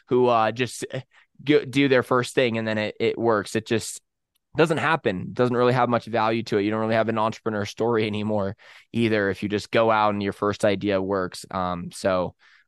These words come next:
uh, so yeah, t-, take it advantage of A I so that you can work a lot quicker. And, um, robot revolution dot A I is where to go. Check,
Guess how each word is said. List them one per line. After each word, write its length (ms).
uh, 240
so 140
yeah, 360
t-, 240
take 280
it 220
advantage 540
of 240
A 200
I 200
so 140
that 80
you 100
can 140
work 200
a 60
lot 320
quicker. 440
And, 540
um, 500
robot 380
revolution 460
dot 240
A 180
I 200
is 140
where 160
to 80
go. 380
Check, 220